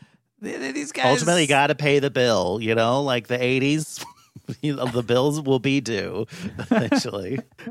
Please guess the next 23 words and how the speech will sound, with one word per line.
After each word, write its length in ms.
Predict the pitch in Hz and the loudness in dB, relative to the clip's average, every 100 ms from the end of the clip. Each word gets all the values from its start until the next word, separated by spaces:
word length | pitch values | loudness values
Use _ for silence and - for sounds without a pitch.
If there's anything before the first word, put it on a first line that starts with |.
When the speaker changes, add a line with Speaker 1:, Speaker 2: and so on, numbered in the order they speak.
| 180 | -10
Speaker 2:
<laughs> 580 | - 208 _ - 403 302 | -6 -8 _ -18 -14 -6
Speaker 1:
Eventually, 720 | 403 202 214 196 196 170 147 | -4 -2 -4 -4 -6 -2 0
yeah. 340 | 139 131 104 - 190 190 - - | 0 -2 -6 -12 -18 -20 -20 -14
I 240 | - 254 262 | -8 -2 0
don't 100 | 247 | 2
know. 120 | 185 | 4
I 120 | 170 | 2
think 200 | 196 247 | 0 0
they're 100 | 233 | 0
just 300 | 190 202 - | 0 -6 0
a 60 | 208 | 2
little, 600 | 196 202 190 180 170 156 _ _ _ _ _ _ _ _ _ _ | 4 2 2 0 -2 -6 _ _ _ _ _ _ _ _ _ _
they 100 | 233 | -2
got, 240 | 254 240 214 | 0 0 0
they 100 | 233 | 0
got 160 | 220 | 2
a 40 | 185 | 2
big 200 | 170 139 | 0 -2
head, 220 | - 180 - | -4 -6 -2
you 140 | 160 | 0
know. 60 | 170 | 2
Speaker 2:
Hotheads. 400 | 175 165 170 | 2 2 2
Speaker 1:
And 20 | 180 | 2